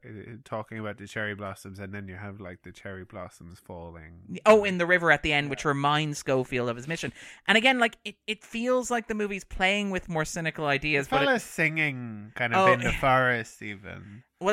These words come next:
Speaker 2: that, again, that's almost like something from a fairy tale where Schofield is kind of guided by the singing in the forest. And again, part of me wonders, like, I see what you're doing there. You're lending it this kind of quality like the burning church, which is like hellfire, and the, the river, which is like the river Styx.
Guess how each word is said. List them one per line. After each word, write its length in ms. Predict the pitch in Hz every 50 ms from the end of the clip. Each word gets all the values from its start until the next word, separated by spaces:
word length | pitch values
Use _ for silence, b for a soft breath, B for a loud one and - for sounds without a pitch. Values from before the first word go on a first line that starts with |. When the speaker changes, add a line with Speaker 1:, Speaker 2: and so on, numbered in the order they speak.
| 220 220 220
Speaker 2:
that, 100 | 220 208
again, 280 | 190 180 196 202 190 170
that's 180 | 175 180 -
almost 260 | 202 190 185 170 -
like 120 | 180 156 -
something 220 | 160 147 143 131
from 120 | - 135 123
a 40 | 117
fairy 400 | - - 156 160 165 160 139 120
tale 340 | - 127 110 95 82 82 92
where 180 | 120 120 120
Schofield 480 | - - - 143 143 139 - 139 127 120
is 40 | 120
kind 160 | - - 135
of 160 | 127 123 -
guided 500 | - 135 123 127 135 139 131 127 117 110
by 200 | 123 113 110 113
the 100 | 110 113
singing 340 | - - 127 113 110 107 107
in 100 | 107 110
the 60 | 110
forest. 280 | 107 - 139 127 123 - B B B B B B
And 80 | - 202
again, 220 | 208 262 254 233 -
part 180 | 220 214 220
of 20 | 226
me 100 | 226 214
wonders, 440 | 208 208 208 202 202 196 180 - 160
like, 140 | 180 - -
I 120 | 175 185
see 300 | - - - - 202 208
what 160 | 202 196 -
you're 140 | - 165 170
doing 400 | 156 151 170 180 190 202 202 202
there. 200 | 202 208 208 208
You're 180 | 190 165 160 151
lending 520 | 151 151 156 165 175 180 175 170 170 165
it 120 | 160 151 -
this 160 | 165 156 -
kind 160 | - 151 147
of 60 | -
quality 300 | - 156 151 151 151 151
like 220 | 143 143 147 - -
the 80 | 139
burning 400 | - - 139 139 139 139 131 123
church, 540 | - - - 143 139 139 - - - - - B B B B B
which 160 | 160 - -
is 120 | 139 -
like 140 | - 208 - -
hellfire, 840 | - 156 165 175 180 185 180 - 180 170 170 170 170 170 170 170
and 200 | 139 127 123 123
the, 100 | 120 107 98
the 80 | 120 120
river, 300 | 123 127 123 131 120 113
which 160 | 117 110 -
is 80 | 110 123
like 160 | 117 110 -
the 80 | 110
river 180 | 107 104 107 107
Styx. 560 | - - - - 196 185 - - - - -